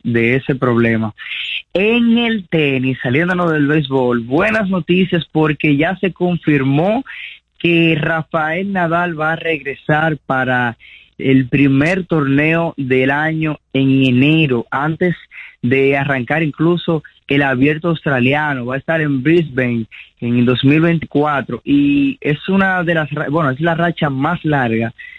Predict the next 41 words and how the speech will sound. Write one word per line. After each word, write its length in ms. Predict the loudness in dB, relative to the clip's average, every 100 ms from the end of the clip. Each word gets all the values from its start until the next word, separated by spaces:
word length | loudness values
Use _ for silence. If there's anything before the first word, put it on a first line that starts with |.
| _ _
en 420 | 0 2 4 2 0
su 140 | -2
carrera 520 | -2 -2 0 0 -2
que 120 | -4 -8
se, 280 | -4 -6 -4
de 140 | -4
partidos 360 | -2 0 0 0
consecutivos 640 | 0 0 0 2 2 0
que 100 | -2
se 140 | -2 0
pierde, 500 | 2 2 2 0 -2 -12 -20 -20 -20 -2
eh, 200 | 0 0
con 220 | 0 -2
un 60 | 0
total 320 | 0 0 0
de 120 | 0
trescientos 640 | 0 -2 2 2 2 0 -4
cuarenta 440 | 0 0 0 0
y 80 | -2 0
siete 320 | -2 2 0
días 360 | 2 2 2 0 _ _ -4
fuera 480 | 0 2 2 -2 -6 _ -20 _
desde 400 | -2 0 0 2
el 80 | 0
Abierto 420 | 0 -2 -4 -2
de 60 | 0
Australia 580 | 0 0 0 2 2 2
del 160 | 2
dos 200 | 0 0
mil 280 | 2 2 2
veintitrés, 520 | 2 2 2 0 0
o 60 | 0
sea, 200 | 0 0
el, 120 | -2
el 220 | -2 -6 -2
primer 300 | 2 2 2
Grand 260 | 0 -2
Slam 300 | -2 -4 -2
de 220 | 0 2 2
este 300 | 0 -2 0
año. 360 | -2 -4 -8